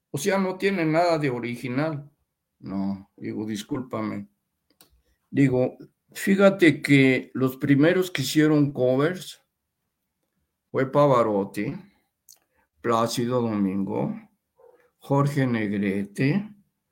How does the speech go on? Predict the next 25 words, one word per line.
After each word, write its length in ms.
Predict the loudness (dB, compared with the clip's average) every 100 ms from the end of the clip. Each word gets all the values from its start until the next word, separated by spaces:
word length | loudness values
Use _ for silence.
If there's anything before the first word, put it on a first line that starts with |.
| _ -8
los 320 | -4 -2 -4
Panchos, 1120 | -10 -4 -2 -2 -4 -4 -2 0 -2 -8 -18 _ _ _ _ _ _ _ _ _ _ _ _ -2
todos 480 | 2 4 4 2 2
esos 400 | 0 0 -4 -2
ar-, 320 | -2 -2 -4
artistas 840 | -4 -4 0 0 0 -4 -6 -8 _ _ _ -20 _ _
hicieron 1040 | -4 -4 -8 _ _ -2 -2 -2 -2 -4 -4
covers. 800 | -2 0 -2 -4 -8 -14 -18 _ _ _ -16 6
No 160 | 8
me 120 | 10 10
vas 220 | 10 10
a 100 | 8
decir 460 | 8 8 2 0
que 100 | 0
un 200 | 2 2
Plácido 480 | 0 -2 2 2 4
Domingo, 720 | 2 0 0 2 2 2 -6 _ _ _
que 140 | -4 2
ya 180 | 2
se 160 | 2 0
sabe 360 | 2 2 2 -2
el 100 | -4
tamaño 560 | -4 2 6 6 6
que 140 | 4 4
tiene, 640 | 8 8 6 2 0 -6